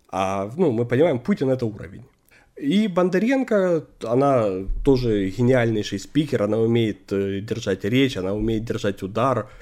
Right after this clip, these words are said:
А тренинг, ну, он д-, два дня, это суббота, воскресенье, это был полноценный. И вот, знаешь, я после этого тренинга, я же там периодически в телевизор по эфирам хожу, и там на разных площадках выступаю,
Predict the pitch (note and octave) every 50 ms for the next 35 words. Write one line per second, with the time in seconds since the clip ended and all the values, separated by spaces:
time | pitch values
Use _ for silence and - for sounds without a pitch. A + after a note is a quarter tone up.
0 | - - C#3+ D#3+ E3+ F3 E3 - - C#4 F4 E4 D4 F#3+ C#3 - D#3 F3+ F#3 F3+
1 | D#3 D3 C#3+ C#3 C#3 C#3 D3+ D3+ C#3+ C3 B2 C3+ C#3+ C3 A2+ A2 - - - -
2 | C3+ C#3+ C#3 - A2 A2+ A2+ - B2+ - - F#3 F#3+ E3 B2+ - A2+ B2+ B2+ A#2
3 | - - A#2 B2 A#2+ A#2 A#2 E3+ F3+ F3+ E3+ D3+ C#3 B2+ - - - - - -
4 | - - - - _ _ - D#3 E3 E3 D#3 C#3+ C#3+ C#3 D3+ D3+ C#3 C#3 E3+ A3+
5 | B3 F#3+ - - - D#3 C#3+ D#3 E3+ E3 - E3+ D#3 - D#3 D3+ C#3+ C3+ B2+ A#2+
6 | - A3 D4+ D4+ A#3 D#3 D#3+ C#3+ C#3 C3+ B2 - - A2 A2+ C3 C#3 C#3 C#3 B2
7 | A#2 A2+ - - A#2 A2 - C3+ D3+ G#3 C#4+ D4+ - - G#3 - - F#3+ F#3+ D#3+
8 | - F3+ E3+ E3+ D#3 C3 B2+ - E3 D3+ C#3+ D3 C#3+ C#3 C3 B2 B2+ - _ _
9 | _ _ _ _ _ - C3+ B2 A2+ G#2+ A2 G2+ - F#2+ G2+ G2 F#2+ G#2 A2 G#2+
10 | A2 A#2 A#2 - B2 A#2+ - A#3 A3+ - E3+ C#3 D3+ D3+ - - C#3+ C3 - D3
11 | D3+ D3+ B2 A2+